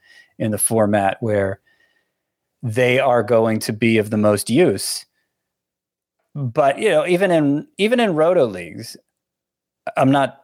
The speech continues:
saying you necessarily drop Adell for them. I, I think maybe in Connor Joe, there's a good case for it because the upside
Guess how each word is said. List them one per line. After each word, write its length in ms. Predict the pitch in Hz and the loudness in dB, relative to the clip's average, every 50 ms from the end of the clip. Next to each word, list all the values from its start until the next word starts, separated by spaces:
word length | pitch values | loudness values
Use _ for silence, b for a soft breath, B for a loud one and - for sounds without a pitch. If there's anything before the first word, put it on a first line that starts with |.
| _ - | _ -12
saying 340 | - - 139 131 127 120 | -6 -2 -2 0 0 0
you 80 | 117 117 | 0 2
necessarily 580 | 117 123 120 - 120 107 - 131 117 117 120 120 | 2 2 0 0 -4 -2 0 2 2 2 0 0
drop 280 | 113 127 123 127 - | 0 2 0 2 0
Adell 260 | 147 139 147 147 147 | 0 0 0 0 0
for 240 | - - 147 151 160 | 0 0 0 2 2
them. 220 | 180 190 196 190 - | 2 2 0 0 -2
I, 160 | - - - - | -4 -6 -6 -8
I 120 | 120 107 | -12 -12
think 200 | - - 92 85 | -8 -8 -6 -4
maybe 280 | - 110 113 104 107 92 | -2 -2 -2 -2 -4 -6
in 80 | - | -8
Connor 280 | - - 113 98 90 85 | -6 -4 -2 -2 -2 -4
Joe, 300 | 87 98 107 120 110 90 | -2 0 2 2 2 2
there's 200 | 85 87 82 - | 0 -6 -10 -12
a 40 | 90 | -12
good 220 | 92 - 92 95 | -10 -10 -10 -10
case 300 | - - 104 90 - - | -8 -6 -6 -6 -6 -10
for 240 | - - 92 90 85 | -10 -8 -8 -6 -6
it 100 | - - | -6 -6
because 320 | - 87 - - 95 92 - | -6 -8 -6 -8 -10 -4 0
the 100 | 95 95 | 2 2
upside 580 | 98 92 - - - 101 95 92 87 87 - | 2 0 -2 -2 -2 0 2 2 0 -2 -6